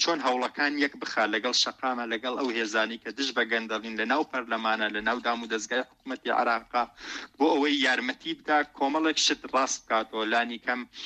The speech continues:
ئە، وەزعی دام و دەستگاکان بە جۆرێک، ئە، تەرتیب بکاتەوە کە یارمەتی دەربێ لە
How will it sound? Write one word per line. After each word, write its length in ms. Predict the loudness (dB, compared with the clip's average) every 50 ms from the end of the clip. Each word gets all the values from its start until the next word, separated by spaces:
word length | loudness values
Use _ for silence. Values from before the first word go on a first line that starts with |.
| -10 -10 -12 -12 -14 -14 _ 0
ئە، 80 | 2 4 4 4 2 2 0 0
وەزعی 300 | 0 0 0 0 0 2
دام 180 | 2 2 2 2
و 60 | 0
دەستگاکان 560 | 0 -2 -2 0 2 0 2 2 2 0 0 0 0
بە 60 | -2 -2 2 2
جۆرێک، 400 | 2 4 4 2 2 0 -2 -4 -4
ئە، 120 | 0 2 2 2 2 0 -2
تەرتیب 360 | -4 -4 -4 -4 -6 -6 -8 -6 _
بکاتەوە 600 | 0 2 2 2 0 -2 -2 -2 -2 -2 -2 -4 -4 -2
کە 100 | 0 0 2 2 2 2
یارمەتی 380 | 2 2 0 -2 -4 -4 -2 0 0
دەربێ 240 | 0 2 2 2 2 2
لە 60 | 0